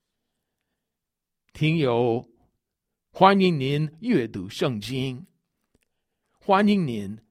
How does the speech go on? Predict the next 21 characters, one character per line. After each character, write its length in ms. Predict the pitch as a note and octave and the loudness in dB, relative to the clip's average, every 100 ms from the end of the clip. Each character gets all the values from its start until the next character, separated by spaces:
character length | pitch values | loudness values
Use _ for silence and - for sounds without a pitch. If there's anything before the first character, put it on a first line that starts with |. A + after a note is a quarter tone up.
| _ _ - | _ _ -12
浏 400 | A2+ A2 A#2+ A3 | -6 0 4 4
览 320 | C3+ G2 A2 | 4 -4 -8
我 140 | G#2 | -6
们 260 | G2 A#2+ B2+ | -2 -2 -2
生 280 | B2 A3 A3+ | -4 -2 -2
命 200 | G#3 C#3+ | -4 -10
之 200 | - G3 | -8 -8
光 320 | - F3 F3 | -4 -4 -4
广 200 | - F#2 | -10 -10
播 120 | A2 | -4
电 200 | D3+ D#3+ | -2 -2
台 220 | C#3+ C3+ | -2 -4
的 140 | C3 C#3 | -4 -4
网 360 | A#2 - - G#2 | -6 -12 -16 -6
站， 380 | G3 F#2+ F2 - _ _ _ _ _ _ | -4 -4 -12 -20 _ _ _ _ _ _
阅 260 | G#3+ A3+ E3 | 0 2 2
读 220 | A#2+ A#2 | 0 -8
圣 320 | G#2+ G3 C#3+ | -4 -4 -4
经 260 | A#2+ D#3 D#3 | -4 -6 -6
资 200 | E3 G3 | -4 -4
料， 420 | F3+ G3 A#2+ - | -2 -4 -6 -12